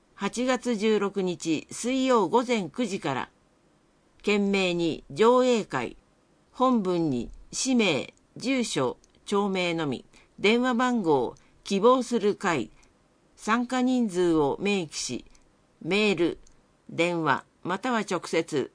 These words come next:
元町公民館へ。先着順。当日券あり。お猿のジョージのポスターの写真があります。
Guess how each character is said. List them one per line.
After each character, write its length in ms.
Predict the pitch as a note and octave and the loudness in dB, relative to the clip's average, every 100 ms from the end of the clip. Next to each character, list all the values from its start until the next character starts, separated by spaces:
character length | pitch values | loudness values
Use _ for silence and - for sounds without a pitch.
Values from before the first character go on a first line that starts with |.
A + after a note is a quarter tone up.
| - | -6
元 280 | E3 F#3 | -4 -2
町 240 | A#3+ B3+ - | -2 -2 -4
公 240 | C4 B3+ | -4 -2
民 200 | B3+ B3 | 0 -2
館 300 | A3 F3+ E3+ | -4 -6 -2
へ。 180 | C3 A#2 - _ _ _ _ | -2 -2 -8 _ _ _ _
先 320 | - G3+ A3+ | -8 -2 -2
着 280 | G#3+ F#3+ F#3+ | -2 -4 -4
順。 280 | D3 D3 A#2 - _ _ _ _ _ _ _ _ - | -2 -4 -4 -12 _ _ _ _ _ _ _ _ 0
当 200 | A#3 B3+ | 2 2
日 300 | A#3 B3+ - | 0 -6 -4
券 380 | F3+ D3+ B2 - _ | -2 -2 -4 -8 _
あ 120 | E3+ | -6
り。 200 | F3+ - - _ _ _ _ _ _ _ _ _ | -6 -8 -14 _ _ _ _ _ _ _ _ _
お 100 | F3 | -6
猿 300 | A#3 A#3 A#3+ | -2 -2 0
の 180 | A#3 A3+ | 0 2
ジ 120 | A#3+ | 4
ョ 120 | A#3+ | 4
ー 20 | |
ジ 120 | F#3+ | 2
の 120 | F3 D3 | 0 -2
ポ 200 | G3 G3+ | 0 -2
ス 140 | - | -2
タ 200 | F#3+ F3 | -4 -2
ー 40 | |
の 280 | D#3+ C3 - - | 0 -2 -4 -10
写 200 | - E3+ | -6 -4
真 360 | - A#3+ A#3 | -2 0 0
が 160 | A3 F#3+ | 0 0
あ 40 | |
り 120 | D#3+ C#3+ | -2 -4
ま 160 | B2+ | -6
す。 340 | C3+ - - | -8 -14 -20